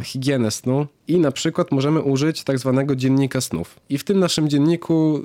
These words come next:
no może nie będziemy faktycznie sny, sny zapisywać, ale wszystko, co jest związane, tak, wokół naszego snu, tak, czyli godziny zasypiania, godziny wstawania, kiedy faktycznie się kładziemy i wstajemy, bo to różnie bywa. Jakie jest nasze poczucie wy-, e, wypoczęcia danego dnia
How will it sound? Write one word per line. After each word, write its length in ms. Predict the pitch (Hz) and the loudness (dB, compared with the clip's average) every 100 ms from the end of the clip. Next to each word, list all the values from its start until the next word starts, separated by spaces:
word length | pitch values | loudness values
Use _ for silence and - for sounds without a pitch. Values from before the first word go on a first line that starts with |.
| - | -4
no 160 | 139 139 | -2 0
może 220 | 139 139 | 0 2
nie 80 | 143 | 2
będziemy 200 | 139 139 | 2 0
faktycznie 320 | 120 127 131 | -2 -2 -2
sny, 280 | - 190 143 | 0 2 2
sny 180 | - 170 | 2 0
zapisywać, 580 | 135 123 - 127 165 | 0 0 0 0 0
ale 140 | 143 139 | 0 -2
wszystko, 280 | - 143 139 | -2 -4 -2
co 100 | 147 | 0
jest 120 | 135 | 0
związane, 480 | 143 139 120 101 98 | 0 0 0 -2 -2
tak, 200 | 113 117 | -4 -2
wokół 280 | 110 - | -4 -2
naszego 320 | 113 110 113 113 | -4 -4 -6 -6
snu, 200 | - 90 | -8 -6
tak, 200 | 123 - | -6 -4
czyli 220 | 127 127 | -2 0
godziny 540 | 147 147 170 165 165 - - | 0 0 2 2 0 -4 -8
zasypiania, 640 | 131 - 139 151 139 135 | -4 -2 -2 -2 0 0
godziny 340 | 127 123 120 113 | 0 2 2 0
wstawania, 580 | - 113 135 135 131 127 | -2 -2 0 0 0 -2
kiedy 220 | 135 123 | -2 -2
faktycznie 460 | - 123 143 - 113 | -4 -4 -2 -2 -2
się 120 | 117 | -2
kładziemy 420 | - 110 117 110 | 0 0 2 0
i 40 | |
wstajemy, 520 | 107 - 107 113 127 127 | 0 -4 -2 0 -2 -4
bo 220 | 131 101 | -6 -6
to 340 | 98 104 101 101 113 - - - - | -6 -4 -4 -6 -10 -16 -20 -20 -6
różnie 340 | 127 127 117 | -2 0 0
bywa. 340 | 104 120 139 143 - _ - | 0 -2 -2 -4 -8 _ -8
Jakie 160 | 160 | -4
jest 80 | 180 | 0
nasze 200 | 175 165 | 2 0
poczucie 360 | 139 151 147 147 | -2 -4 -2 0
wy-, 160 | 139 | 0
e, 260 | 139 135 131 | 0 0 0
wypoczęcia 600 | 131 131 - 113 135 165 147 | 0 -2 -2 -2 0 -2 -4
danego 360 | 127 120 127 | -4 -2 0
dnia 340 | 120 135 151 | 0 0 0